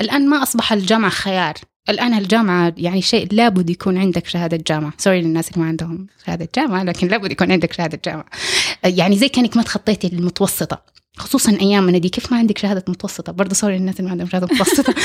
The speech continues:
<laughs> آه، فالفكرة إنه هذه حياتك، كملها زي ما هي، لأنه بعد ما تتخرج من الجامعة حتلاقي إنه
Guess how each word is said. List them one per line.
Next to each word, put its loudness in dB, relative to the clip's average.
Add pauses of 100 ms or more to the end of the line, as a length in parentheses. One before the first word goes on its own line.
(160)
<laughs> -6
آه، 2 (600)
فالفكرة 0 (220)
إنه 0 (360)
هذه 2
حياتك، 0
كملها 4
زي 0
ما -2
هي، 0
لأنه 0
بعد 2
ما 2
تتخرج -4 (100)
من 0
الجامعة 0
حتلاقي -2
إنه 0